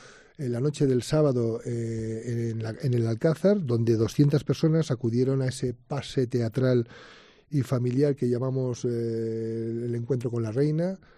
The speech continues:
Y también había otra actividad que ha tenido un gran éxito, dirigido al pase, a la, al, a las familias, a todo lo que era el público familiar, que se llamaba Segovia Corona de Isabel, con esas representaciones en el Jardín de los Poetas o las visitas guiadas de,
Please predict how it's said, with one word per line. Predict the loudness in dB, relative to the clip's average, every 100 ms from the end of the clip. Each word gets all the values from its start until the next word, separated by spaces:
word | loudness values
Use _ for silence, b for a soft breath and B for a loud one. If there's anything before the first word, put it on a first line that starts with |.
| b b b b _
Y | -2
también | 2 6 6 6
había | 6
otra | 4 2
actividad | 0 -2 0 2 0
que | -2 -2 -2
ha | -4
tenido | 0 2
un | 2 2
gran | 2 2
éxito, | 0 0 0 2 0
dirigido | 0 -2 -4 -4 -2 -2
al | -2
pase, | -4 -6 -6
a | -6 -6 -6
la, | -8
al, | -6 -2 0 0 -4
a | -6
las | -4 -4 -4 -6
familias, | -2 2 4 4 2 -2
a |
todo | -4 -2
lo | -2 -2
que | -6
era | -6
el |
público | -6 -4 -4
familiar, | -4 -4 0 4 4 2 B B B B B
que | -6
se | -2
llamaba | 2 2
Segovia | 2 2 4 4 4
Corona | 0 0 2
de | 2
Isabel, | 2 2 4
con | 4
esas | 2 2 2
representaciones | 2 0 -2 -2 0 2 2 -2 -4
en | -6
el | -6
Jardín | -4 -2
de | -2
los | -2
Poetas | 2 2 2 -2 -2
o | -8 -6 -6
las | -8 -8
visitas | -2 2 4 2
guiadas | 4 4 4 0 -4
de, | -8 -8 -10 -12